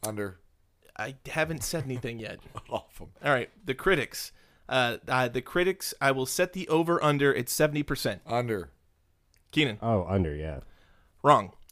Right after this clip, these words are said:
Speaker 3: Oh.
Speaker 2: Critics gave this a seventy-nine percent.
Speaker 1: What the fuck?
Speaker 3: Really?
Speaker 2: Audience, I'm going to set at a seventy-five percent.
Speaker 3: Over.
Speaker 1: Well, I probably agree.
Speaker 2: Yep, eighty-two.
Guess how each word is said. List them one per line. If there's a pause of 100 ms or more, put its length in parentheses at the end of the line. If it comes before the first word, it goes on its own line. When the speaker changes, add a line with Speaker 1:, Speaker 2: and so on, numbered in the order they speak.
(160)
Speaker 3:
Oh.
Speaker 2:
Critics
gave
this
a
seventy-nine
percent. (180)
Speaker 1:
What
the
fuck?
Speaker 3:
Really? (840)
Speaker 2:
Audience,
I'm
going
to
set
at
a
seventy-five
percent. (120)
Speaker 3:
Over. (2000)
Speaker 1:
Well,
I
probably
agree. (440)
Speaker 2:
Yep, (180)
eighty-two.